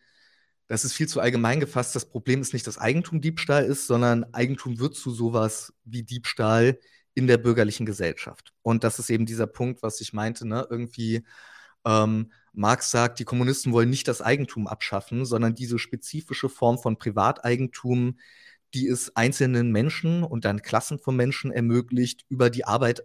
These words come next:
und somit das Eigentum anderer Menschen zu verfügen. Und sagen, das Eigentum, das die Freiheit garantiert, das wollen die Kommunisten nicht abschaffen,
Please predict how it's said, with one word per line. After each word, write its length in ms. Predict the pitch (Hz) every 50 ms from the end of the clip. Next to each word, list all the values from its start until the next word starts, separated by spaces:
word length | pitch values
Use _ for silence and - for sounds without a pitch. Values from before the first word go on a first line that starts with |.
| _ _
und 160 | - 110 107
somit 220 | - 117 113 110 -
das 160 | 101 - -
Eigentum 380 | - 110 120 123 120 - - 110
anderer 340 | - 104 110 113 110 107 98
Menschen 340 | 92 90 90 87 - - 101
zu 120 | - 104
verfügen. 480 | - - 82 - - - - - 85 - _ _ _ _ _ _ _ - - - - - - - _
Und 200 | - 123 123 117
sagen, 400 | 113 110 110 113 117 123 120 113
das 260 | 113 107 107 - -
Eigentum, 500 | - 110 127 135 143 135 - - 127 120
das 180 | 117 107 - -
die 100 | - 107
Freiheit 560 | - - - 104 113 156 131 120 117 113 -
garantiert, 840 | - 101 101 107 104 101 - - 110 101 92 87 87 - - -
das 180 | 98 95 - -
wollen 140 | 120 113 117
die 80 | 120
Kommunisten 540 | 117 - 120 117 117 120 120 120 - - 98
nicht 200 | 101 120 - -
abschaffen, 480 | - - - - 85 - - - -